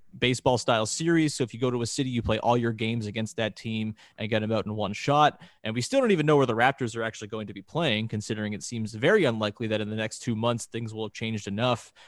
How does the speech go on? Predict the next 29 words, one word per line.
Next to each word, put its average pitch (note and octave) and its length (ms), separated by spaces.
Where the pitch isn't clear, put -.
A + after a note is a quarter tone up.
for G#2+ 580
the G#2+ 180
Canadian A2 400
government A#2+ 440
to A2 180
allow, G#2+ 500
uh, G2+ 260
over, A#2+ 320
over C3 140
the B2 100
border A2+ 220
travel B2+ 400
without G#2+ 260
fourteen G#2+ 320
days G#2 180
of F#2+ 60
quarantine E3 460
for G2+ 180
all F2 80
these G#2 180
teams. A#2 380
So G#2+ 320
that F#3+ 160
still D#3+ 160
needs C3 180
to - 60
be A2+ 100
ironed G#2 260
out. G#2+ 200